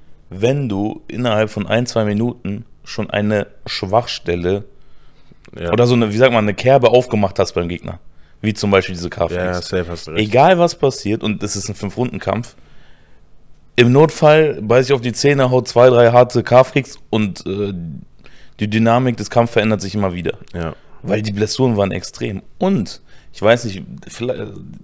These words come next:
Speaker 1: vielleicht ist es den meisten auch aufgefallen, im ersten Kampf hat Holodenko, äh,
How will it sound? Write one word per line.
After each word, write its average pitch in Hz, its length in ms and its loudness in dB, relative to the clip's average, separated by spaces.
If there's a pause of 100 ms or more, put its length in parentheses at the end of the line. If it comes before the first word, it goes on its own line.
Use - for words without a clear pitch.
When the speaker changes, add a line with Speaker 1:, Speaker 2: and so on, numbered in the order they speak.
(380)
Speaker 1:
vielleicht 117 340 -2
ist 117 60 -6
es 107 100 -8
den 110 100 0
meisten 117 260 -2
auch 107 100 -6
aufgefallen, 139 580 -2 (1500)
im 110 100 -2
ersten 135 320 0
Kampf 135 200 0
hat 117 100 0
Holodenko, 120 460 0
äh, - 240 0